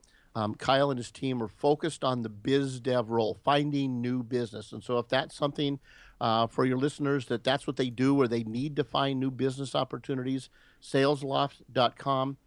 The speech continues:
has a whole suite of products, and Sales Prospector is one of their tools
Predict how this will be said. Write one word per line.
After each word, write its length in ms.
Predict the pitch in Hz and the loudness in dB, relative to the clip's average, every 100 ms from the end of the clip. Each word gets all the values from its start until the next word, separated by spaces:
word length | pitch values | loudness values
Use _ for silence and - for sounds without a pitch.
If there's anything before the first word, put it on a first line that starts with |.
| _ _ - | _ _ -8
has 140 | 117 | -6
a 60 | 117 | -4
whole 200 | 127 131 | -4 -4
suite 340 | - 143 123 | -4 -2 -2
of 100 | 117 | -4
products, 480 | - - 110 117 - | -4 -4 -4 -8 -8
and 100 | 110 | -2
Sales 320 | 139 131 123 | 2 2 0
Prospector 760 | - 135 143 - 123 - 120 107 | -2 0 0 -2 -6 -6 -4 -6
is 100 | 120 | -4
one 180 | 123 | -6
of 60 | 131 | -4
their 140 | 120 | -4
tools 540 | 117 - 160 120 104 | -4 0 0 2 -2